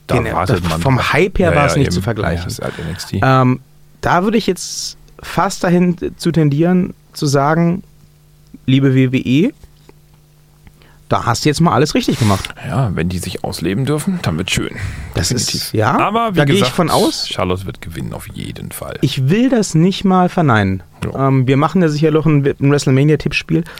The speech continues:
Speaker 1: Ja.
Speaker 2: Es sei denn, Sie vergessen die auch wieder. Aber
Speaker 1: Wen? Wen?
Speaker 2: <laughs> Die WrestleMania.
Speaker 1: Was ist das?
Speaker 2: Ja. Aber, ach, Sie sind doch ein Affe. Aber, ähm, ja, ich, ich, ich will das gar nicht verneinen. Ich bin
Speaker 1: Ja.
Speaker 2: auf jeden Fall sehr gespannt und ich glaube, es wird ein sehr schönes Match.
Speaker 1: Wir können ein Tippspiel einführen zu WrestleMania. Hörer gegen uns.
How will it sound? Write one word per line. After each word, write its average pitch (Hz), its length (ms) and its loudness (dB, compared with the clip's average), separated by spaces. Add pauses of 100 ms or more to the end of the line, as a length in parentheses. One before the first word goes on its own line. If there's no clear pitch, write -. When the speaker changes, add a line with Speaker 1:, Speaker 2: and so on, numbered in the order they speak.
Speaker 1:
Ja. 73 100 -4 (140)
Speaker 2:
Es - 140 -10
sei 107 100 2
denn, 113 80 4
Sie 110 80 0
vergessen 104 340 0
die 110 140 4
auch - 180 2
wieder. 143 220 2 (320)
Aber 135 480 4 (640)
Speaker 1:
Wen? - 80 2
Wen? 95 280 0
Speaker 2:
<laughs> - 180 -18 (160)
Die 127 100 4
WrestleMania. 113 680 2
Speaker 1:
Was 92 180 -4
ist 98 160 -6
das? 90 200 -4 (300)
Speaker 2:
Ja. - 180 -6 (360)
Aber, 131 520 2
ach, - 300 -2
Sie - 120 -6
sind - 100 -10
doch - 100 -10
ein - 100 -10
Affe. - 280 -6 (440)
Aber, 123 480 2
ähm, 117 380 4
ja, 62 160 -4
ich, - 160 -10
ich, - 180 -4
ich - 160 -4
will 240 100 2
das 302 140 0
gar 170 120 -2
nicht 170 140 0
verneinen. 139 240 0
Ich - 80 -6
bin 131 100 0
Speaker 1:
Ja. 131 60 2
Speaker 2:
auf - 60 -2
jeden 151 160 2
Fall 139 200 2
sehr 165 180 2
gespannt 151 420 0
und 135 60 2
ich 131 100 0
glaube, 151 400 2
es - 140 -2
wird 117 120 -2
ein 113 60 4
sehr 104 220 -2
schönes - 340 -4
Match. - 340 -8
Speaker 1:
Wir - 140 -12
können 110 140 0
ein 90 140 0
Tippspiel 107 420 -2
einführen 90 480 -2
zu 95 120 -4
WrestleMania. 90 640 -2
Hörer 120 300 0
gegen 101 280 -2
uns. 82 420 -6